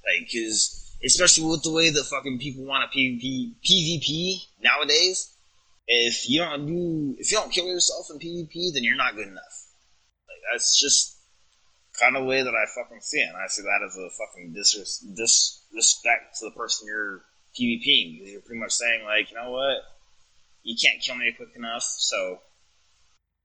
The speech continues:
I'm taking my own life," and you're pretty much essentially competing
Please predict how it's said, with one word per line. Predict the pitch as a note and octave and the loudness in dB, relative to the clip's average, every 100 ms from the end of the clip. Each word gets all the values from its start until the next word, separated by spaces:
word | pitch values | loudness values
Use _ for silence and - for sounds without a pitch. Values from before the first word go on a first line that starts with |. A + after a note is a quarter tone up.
| _ _ A2 | _ _ 0
I'm | A#2 A2+ | 2 2
taking | A#2+ A#2 A#2 | 0 0 -2
my | G#2 G2 - | 0 0 -4
own | A2+ F2+ | -12 -4
life," | G2+ F#2+ - - | -2 -2 -6 -20
and | F#2 F2+ - | -20 -20 -20
you're | F#2 G2 | -16 -16
pretty | - C3+ B2 | -14 -10 -4
much | G#2 - | 0 2
essentially | G2+ B2+ A#2 G#2+ G#2+ G#2 - _ _ _ - | 0 0 0 0 2 0 -2 _ _ _ -2
competing | C#3+ A#2+ - - F#3 E3 A#2+ F#2+ F#2 | -2 -6 2 2 4 2 0 -2 -8